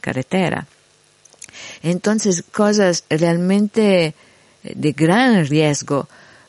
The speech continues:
pero con una, con una fuerza, eh, una, una valentía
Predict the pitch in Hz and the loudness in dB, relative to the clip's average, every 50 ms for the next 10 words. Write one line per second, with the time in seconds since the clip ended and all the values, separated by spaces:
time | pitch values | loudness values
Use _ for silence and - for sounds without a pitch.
0 | _ _ _ _ _ _ _ - 160 147 147 175 190 - - 165 156 147 147 147 | _ _ _ _ _ _ _ 0 0 2 0 -2 -4 -4 -4 -4 -4 -4 -2 -2
1 | 147 139 135 131 - 120 - - _ _ - - _ - - 165 165 165 165 165 | -2 -2 -2 -2 -4 -6 -10 -14 _ _ -20 -18 _ -6 -4 -2 -2 -2 -2 -2
2 | 165 165 156 - - - 202 190 170 147 131 127 - - - 120 113 117 - - | -2 -2 -2 -2 -2 0 2 2 2 2 0 -2 -4 -4 -6 -4 -4 -4 -6 -8
3 | - - - - _ _ - - 156 156 156 147 - - - 156 156 151 151 151 | -12 -18 -20 -20 _ _ -6 -4 -4 -2 -2 -4 -6 -6 -8 -8 -8 -6 -4 -4
4 | 147 147 143 135 139 120 - 156 160 165 160 160 165 165 170 170 170 165 160 - | -4 -4 -4 -6 -10 -10 -10 -6 -4 -2 -2 0 0 0 0 0 -2 -4 -6 -6
5 | _ - 220 208 208 220 233 247 262 269 - | _ 2 4 4 4 4 2 0 -2 -4 -6